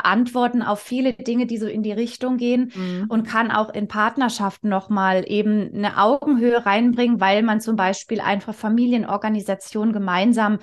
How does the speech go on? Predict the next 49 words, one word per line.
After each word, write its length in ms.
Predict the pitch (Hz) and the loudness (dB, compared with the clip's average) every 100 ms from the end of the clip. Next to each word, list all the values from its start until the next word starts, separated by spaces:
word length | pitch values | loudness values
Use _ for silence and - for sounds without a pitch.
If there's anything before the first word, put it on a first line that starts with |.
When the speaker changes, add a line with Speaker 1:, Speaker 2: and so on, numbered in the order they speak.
| - - - | -8 -10 -2
Speaker 1:
managen 540 | 202 285 320 247 285 | 4 4 4 0 -2
kann 360 | 262 254 269 254 - | 0 2 2 0 -4
mit 300 | - 247 330 | 2 4 4
dem 180 | 339 294 | 2 0
Ziel, 500 | - - 262 285 294 294 - - _ | 0 0 4 4 2 -2 -16 -20 _
Zeit 420 | - 254 277 285 | 0 4 4 0
zu 220 | - 254 | -2 0
haben, 260 | 233 240 208 | 4 4 2
in 80 | 208 | 2
der 140 | 214 | 2
man 160 | 247 220 | 4 2
dann 200 | 190 202 | 2 2
nicht 240 | 269 - | 0 0
über 200 | 240 196 | -2 -2
diese 340 | 190 180 190 - _ _ _ - | -2 -2 -4 -6 _ _ _ -2
Orga 400 | 208 233 190 190 | 0 2 0 -2
spricht, 400 | - - 196 - | -4 -6 -6 -2
sondern 320 | 208 202 208 | -2 0 -2
über 440 | 214 185 190 170 _ _ 185 | -2 -2 -2 -2 _ _ -2
Dinge, 220 | 208 240 | 2 2
die 120 | 220 | 0
viel 220 | - 240 | 0 -2
schöner 420 | 240 226 233 233 | 0 2 4 4
sind. 440 | 220 165 160 175 - 262 | 0 -4 -8 -8 -6 -2
<laughs> 40 | - | 0
Speaker 2:
Mhm. 420 | 190 175 185 202 _ - _ _ _ _ _ _ - | 2 0 -4 -8 _ -20 _ _ _ _ _ _ -8
Bevor 400 | 202 233 233 349 | 2 2 4 2
wir 80 | 370 | 2
jetzt 140 | 320 | 2
da 120 | 294 262 | 2 2
wirklich 220 | 285 294 | 2 2
noch 80 | 254 | 2
mal 120 | 233 | 2
so 80 | 226 | 0
ein 20 | |
bisschen 220 | 240 226 | 0 0
konkreter 440 | 214 196 247 294 | -2 -2 -2 -2
drauf 320 | 311 285 285 - | -2 -2 -2 -2
eingehen, 380 | 254 262 254 | -2 -2 0
was 160 | 214 226 | 0 -2
es 140 | 220 | -4
alles 240 | - 196 - | -4 -4 0
ist 200 | 320 262 | -2 0
und 120 | 233 | 0
wie 80 | 214 | 2
man's 260 | 214 220 | 2 0
konkret 340 | - 202 214 - | -2 -2 0 0
angehen 380 | 208 247 269 262 | -2 -2 -2 -2
kann, 300 | - 285 | -2 -4